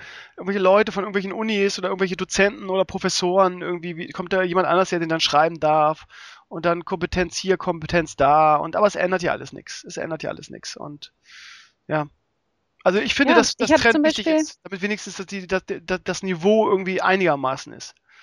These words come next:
Speaker 2: Nö, ich finde überhaupt
Speaker 1: Gleicht
Speaker 2: nicht.
Speaker 1: sich.
Speaker 2: Ich wü-, ich würde gar nichts mehr trennen. Und ich würde auch nur noch, äh,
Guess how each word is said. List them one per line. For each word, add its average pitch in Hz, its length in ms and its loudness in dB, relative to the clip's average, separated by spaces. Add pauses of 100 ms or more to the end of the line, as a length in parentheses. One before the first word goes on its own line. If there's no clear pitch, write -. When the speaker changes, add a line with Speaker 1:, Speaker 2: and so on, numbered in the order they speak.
(800)
Speaker 2:
Nö, 208 140 -2
ich 170 140 -4
finde 208 200 -6
überhaupt 180 260 0
Speaker 1:
Gleicht 151 120 -4
Speaker 2:
nicht. 190 160 -10
Speaker 1:
sich. - 180 -16 (400)
Speaker 2:
Ich - 180 -4
wü-, 208 80 6
ich 208 220 4
würde 247 180 4
gar 220 180 4
nichts 247 200 -8
mehr 165 120 -8
trennen. 170 340 -12 (280)
Und 214 60 -14
ich 208 120 -12
würde - 220 2
auch - 120 -8
nur 262 180 2
noch, 269 200 0
äh, 233 400 4